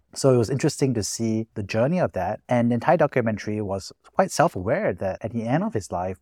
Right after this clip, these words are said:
there was a suicide. And also he worked hard to, I think, paint a visual picture of some of the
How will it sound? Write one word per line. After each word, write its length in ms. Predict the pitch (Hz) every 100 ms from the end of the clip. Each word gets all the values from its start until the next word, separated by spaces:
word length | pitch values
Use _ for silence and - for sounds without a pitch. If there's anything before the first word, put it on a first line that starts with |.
| _
there 160 | 98
was 340 | 95 95 95 -
a 40 | -
suicide. 580 | - 151 - 80 82 - -
And 220 | 110 107
also 260 | 120 113 120
he 120 | 104
worked 280 | 101 117 -
hard 320 | 117 107 101 -
to, 440 | - 101 95 90 -
I 40 | -
think, 280 | 107 101
paint 380 | - - 165 156
a 160 | - 101
visual 360 | 110 113 127
picture 560 | 123 - - 92 87 95 -
of 140 | 101
some 220 | - 110
of 60 |
the 60 | 104